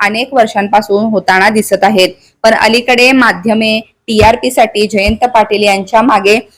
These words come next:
हात धुवून लागल्याचे दिसत आहे. प्रत्यक्षात ते काय करतील यांचा अंदाज माध्यमांना देखील नाही. अलीकडे आधी पक्षाध्यक्ष शरद पवार यांनी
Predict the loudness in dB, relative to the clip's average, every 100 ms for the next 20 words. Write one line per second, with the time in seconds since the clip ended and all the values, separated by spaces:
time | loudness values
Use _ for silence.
0 | _ _ _ _ _ -2 0 0 -2 -8
1 | -6 -4 -2 -2 0 -2 -4 -6 -4 -4
2 | -4 -4 -2 -2 0 -2 -2 -4 -2 -4
3 | 0 -2 0 0 2 2 0 -2 -2 0
4 | 2 2 0 -4 -2 0 0 -4 -18 -20
5 | _ -2 0 2 2 2 0 -4 -2 -2
6 | 0 -2 -4 -6 -6 -4 0 0 2 2
7 | 4 2 0 -4 -2 -4 -2 -2 -2 -4
8 | -4 -4 -2 -4 -2 0 2 4 2 2
9 | 0